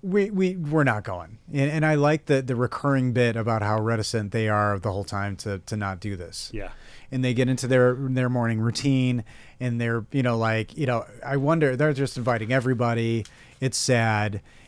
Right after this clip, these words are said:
Speaker 1: And you kinda
Speaker 2: <laughs>
Speaker 1: wonder what happened. And I like the brilliance of how they filmed this, you know, dual flashback scene, uh, because Kate, uh, is, you know, at the mirror with her mask on, and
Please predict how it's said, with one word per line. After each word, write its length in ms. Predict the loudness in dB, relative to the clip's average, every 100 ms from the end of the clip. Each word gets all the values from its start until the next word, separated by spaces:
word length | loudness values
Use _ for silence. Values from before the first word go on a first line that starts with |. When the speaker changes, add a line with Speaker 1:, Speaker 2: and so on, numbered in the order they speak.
| -8
Speaker 1:
And 520 | -2 0 0 0 -4 -6 -6 -2 2
you 120 | 4
kinda 320 | 4 6 6 4
Speaker 2:
<laughs> 0 |
Speaker 1:
wonder 460 | 4 4 4 2
what 120 | 2 2
happened. 500 | 2 2 2 0 0
And 120 | 0
I 100 | 0
like 260 | 2 0 0
the 80 | 0
brilliance 460 | 2 2 2 0
of 100 | -2
how 120 | -2 0
they 160 | -2
filmed 420 | -2 -2 -2 -2 -2
this, 440 | -4 -4 -6 -6 -12 _ -20 -20 -18 -4
you 80 |
know, 140 | -2 0
dual 260 | 0 0
flashback 640 | 0 0 0 0 0 -2 -2
scene, 480 | -4 -2 -2 -4 -8 -16 -20 -20 -8
uh, 220 | -2 0 2
because 540 | 2 2 2 0 -4
Kate, 500 | 0 4 6 4 0 -8 -20 -20 -20 -4
uh, 320 | 2 4 2
is, 360 | 0 0 -2 -4
you 160 | -4 -2
know, 120 | -2
at 180 | -2 -4
the 200 | -6 -6 -4
mirror 340 | -2 0 -2
with 160 | -2 -4
her 180 | -4 -2
mask 400 | -2 0 -2 -4
on, 400 | -4 -4 -6 -8 -16 -20 -20 _
and 420 | -6 -4 -4 -6